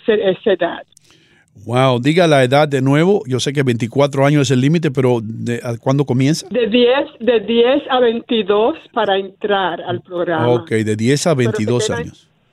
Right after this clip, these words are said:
Speaker 1: Sí, sí, sí, se pueden quedar con nosotros hasta los veinticuatro.
Speaker 2: Magnífico. ¿Y, eh, hasta ahora cuál ha sido la reacción del público, de los jóvenes?
Speaker 1: Oh, mucho. Nosotros servimos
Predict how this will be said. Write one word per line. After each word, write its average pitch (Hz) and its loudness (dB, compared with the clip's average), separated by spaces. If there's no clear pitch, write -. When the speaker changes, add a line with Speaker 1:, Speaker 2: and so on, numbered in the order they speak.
Speaker 1:
Sí, 175 -2
sí, 190 0
sí, 180 0
se 202 -2
pueden 233 0
quedar 233 0
con 233 -6
nosotros 220 -2
hasta 208 -2
los 202 2
veinticuatro. - -4
Speaker 2:
Magnífico. 123 0
¿Y, 143 2
eh, 135 -2
hasta 139 -2
ahora 202 2
cuál 170 2
ha 165 2
sido 165 2
la 143 4
reacción 135 0
del 127 0
público, 151 -2
de 113 -2
los 113 -2
jóvenes? 120 -2
Speaker 1:
Oh, 302 2
mucho. 311 4
Nosotros 262 0
servimos 302 2